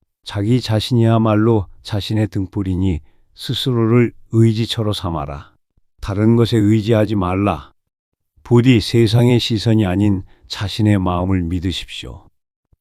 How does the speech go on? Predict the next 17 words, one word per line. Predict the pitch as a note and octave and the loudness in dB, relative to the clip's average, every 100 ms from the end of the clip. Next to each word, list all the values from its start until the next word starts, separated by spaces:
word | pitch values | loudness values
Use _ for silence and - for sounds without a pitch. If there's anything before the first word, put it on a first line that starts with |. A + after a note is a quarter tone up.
| _ - | _ -4
어머니께서 | G2 G2 G#2 - A2 A#2 G#2 | 0 2 2 2 -2 0 0
먼저 | G2+ G2 G2+ G#2 F#2+ - - | 2 2 2 0 -2 -12 -20
자신의 | - G#2+ - A2+ A2+ | -8 -6 -2 2 2
모습을 | G#2+ G2 A2 A2 | 2 0 0 0
온전히 | F2+ G2 G2+ G#2+ A#2 | 0 -2 0 0 0
긍정하고 | G#2 A2+ G#2+ G#2+ G2+ G2+ G#2 G#2 - _ - | -2 0 0 0 -2 -2 0 -2 -4 _ -10
그 | - A2 | 0 0
안에서 | G2 G2+ G2 A2 G2 | 0 -2 -4 -6 -8
편안함을 | - B2+ A#2+ A2+ A2+ A2+ | -8 -4 0 0 0 -2
찾을 | - G#2 G2 | -4 -8 -8
때 | - G2 C#2 - _ _ _ _ | -8 -12 -12 -16 _ _ _ _
아이 | - F#2 G2 | -4 -2 0
또한 | - A2+ A2 F#2+ F#2 | 2 2 2 0 -2
"나는 | A2 A#2+ G2+ | 2 4 2
이대로 | G2 A2+ A2 | 2 2 0
괜찮구나." | - F#2+ - A2+ G#2 A2 G#2+ G2 F2+ | -2 -4 0 -2 -2 -2 -2 -2 -2
하는 | G2+ F#2 | -2 -2